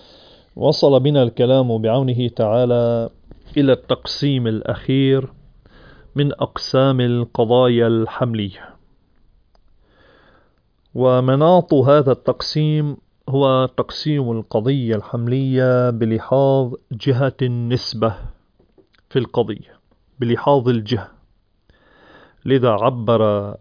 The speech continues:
الشيخ المظفر عن هذا التقسيم بكلمة الموجهات نحو اسم المفعول، أي ما ذكر فيها من الجهة.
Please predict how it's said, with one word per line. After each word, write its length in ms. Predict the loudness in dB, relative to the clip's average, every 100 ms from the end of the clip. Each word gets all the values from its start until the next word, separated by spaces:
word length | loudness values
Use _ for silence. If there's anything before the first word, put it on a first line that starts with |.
| -14
الشيخ 460 | -12 -4 -4 -4
المظفر 760 | -8 -6 0 -2 0 -2 -2 -4 _ _ _ _ _
عن 160 | -6 -2
هذا 300 | 2 2 2
التقسيم 800 | 0 -2 -4 -4 0 2 0 -2
بكلمة 600 | -4 0 0 2 0 -2 -4 -2
الموجهات 1400 | 2 4 2 4 4 2 0 2 4 4 4 2 0 _ -20 -20 _ _ -6
نحو 240 | -4 0 0
اسم 220 | 0 -4
المفعول، 460 | -2 -4 -4 -8 -8 _ -4
أي 200 | 0 0
ما 200 | 0 -2
ذكر 460 | -2 -4 -2 -2 -2
فيها 640 | -4 -2 0 0 0 -2 -8
من 260 | -10 -8 -4
الجهة. 640 | -4 -4 -6 -4 -4 -6